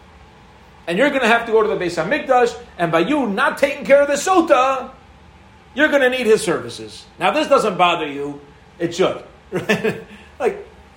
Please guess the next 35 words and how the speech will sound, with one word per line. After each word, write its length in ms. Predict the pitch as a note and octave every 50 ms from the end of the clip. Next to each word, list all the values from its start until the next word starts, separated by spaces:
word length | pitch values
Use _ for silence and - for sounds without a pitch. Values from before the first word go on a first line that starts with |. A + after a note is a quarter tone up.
| - - -
what? 360 | F4+ F#4+ G#4 G#4+ G#4 G#4 G#4 - - - - - - - - - - - - -
What, 180 | G3 A3 A3+
what, 340 | C4 C#4 C4 A#3+ A#3 A#3+ A#3+
like, 240 | C4 B3+ A#3+ B3 B3
uh, 360 | A#3 A#3 A#3 A#3 A3+ A3 F#3+
who's 220 | G3 C4+ C#4 -
soft, 260 | - C#4 C4+ B3 - A#3
like, 140 | A3+ G3+
what, 240 | F3+ A3 G#3 G3+ G3
what, 180 | G3+ A3 G#3 G#3+
what's 180 | A#3 A#3 A#3
happened 260 | A#3 G#3 G3 F#3 D#3+ D#3
over 140 | D3 B2+
here? 160 | C3+ A#2+ G#2 - - - - - - - - - - - - - -
What, 220 | A3 G#3+ F#3+ F#3+
what, 200 | G3+ A3 A3 G#3+
what's 160 | G#3+ A#3 -
the 100 | - G#3
connection? 420 | - G3+ F3 D#3 C3+ - - - - - - - - - - - - - - - -
So 120 | - E3+
says 300 | D#3+ - A#3 A#3+ A3 F#3+
the, 460 | G3+ G#3+ G3 F#3 F#3 F3+ E3+ - - - - - - - - - -
the 80 | D#3
Heilige 400 | C#3+ F3 A3+ A#3 G#3+ E3+ F#3 G3
Chassam 320 | F#3+ - - - F#3 E3+ E3+
Sofer, 360 | - E3 D#3 D3+ - B2 A2+
says 240 | - F3+ F#3+ E3 C#3+
the, 460 | E3+ E3 D#3 D3+ D3+ C#3+ C#3+ C#3 C#3 C#3
the 100 | D3 C#3+
Holy 220 | D#3+ F3 E3 D3+
Chassam 300 | - - D#3+ D3 C#3 -
Sofer. 220 | - B2+ A2+ - - - - - - - - - - - - _ _ - - - - - - _ - - - - - - - - - - - - - - - _ _ - _ - - - - - - _ _ _ _ - _ - - _ - -
He 60 | C#3+
explains 380 | C#3+ D3 - - F#3+ F3+ E3 C#3
beautifully. 440 | B2 C#3+ D3 C#3 - - - -